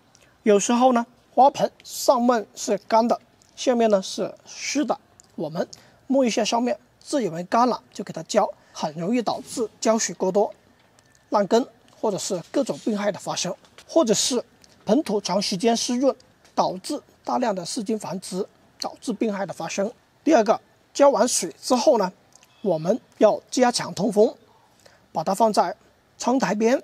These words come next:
或者是客厅都开窗，加强通风有利于水分的蒸腾。我们要遵守干湿循环，这样呢更有利于龟背竹的根系生长。看一下我这盆龟背竹，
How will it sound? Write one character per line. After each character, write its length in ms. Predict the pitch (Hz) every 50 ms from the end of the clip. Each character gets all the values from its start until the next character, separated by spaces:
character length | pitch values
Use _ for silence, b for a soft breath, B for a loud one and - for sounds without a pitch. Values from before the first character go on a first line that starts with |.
| _ _
或 280 | - - - 254 220 208
者 100 | 202 170
是 340 | 147 - - - - 262 - - _ _ _ _ -
客 180 | - - 269
厅 240 | 233 - 240 269 370 - _ _ _ _ _ _ _ _ _ _ _ _ _ _ _ _ _ _ _ _ _ -
都 120 | - 226 240
开 160 | - 226 208
窗， 280 | 180 - 220 233 285 - _ _ _ _ _ _
加 160 | - - 269
强 160 | 254 - 170 175
通 140 | 196 214
风 200 | 214 233 226 254 269
有 160 | 233 165 165
利 100 | 214 220
于 180 | 190 185 226 254
水 240 | - - - 143
分 180 | - - 254 240
的 80 | 190 175
蒸 200 | - 226 233 226
腾。 240 | - 151 170 196 - _ _ _ _ b b b b b b b b b _ _ _ _
我 120 | - 202
们 160 | 170 160 190 226
要 140 | 214 190
遵 240 | 190 - - 262 277
守 180 | 254 - - - _ _ _ - -
干 200 | - 247 233 254
湿 200 | 240 - 269 247
循 240 | - - - 165 170
环， 220 | 156 151 180 262 - _ _ _ -
这 100 | - 220
样 80 | 214
呢 100 | 208 202 - _
更 140 | - 277 233
有 120 | 214 180 160
利 120 | 214 208
于 160 | 175 208 302 - b b b b -
龟 140 | - 277
背 140 | 285 302 285
竹 160 | 208 - 185
的 80 | 170 175
根 200 | - - 254 262
系 200 | 254 - - 277 - _ _ _ _ _ _
生 220 | - - 240 226
长。 140 | 214 - - _ _ _ _ _ -
看 160 | - 262 269
一 40 | 277
下 160 | 247 294 254
我 200 | 214 185 175 165
这 140 | 165 - 277
盆 180 | 233 - 180 - - -
龟 140 | - 294 294
背 120 | 294 262
竹， 300 | 185 - 180 165 214 -